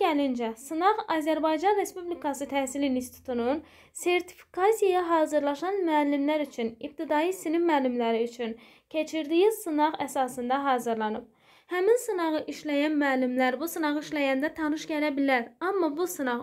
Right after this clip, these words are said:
onun eynisi deyil. Sadəcə olaraq Azərbaycan Respublikası Təhsil İnstitutunun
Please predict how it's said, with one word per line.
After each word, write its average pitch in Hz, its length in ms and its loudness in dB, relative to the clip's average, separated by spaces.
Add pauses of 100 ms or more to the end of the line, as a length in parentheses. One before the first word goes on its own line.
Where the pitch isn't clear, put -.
(100)
onun 311 480 0
eynisi 285 600 0
deyil. 262 340 0 (420)
Sadəcə 359 640 0
olaraq 240 480 0
Azərbaycan 294 800 0
Respublikası 349 720 -4
Təhsil 277 400 -2
İnstitutunun 254 720 -4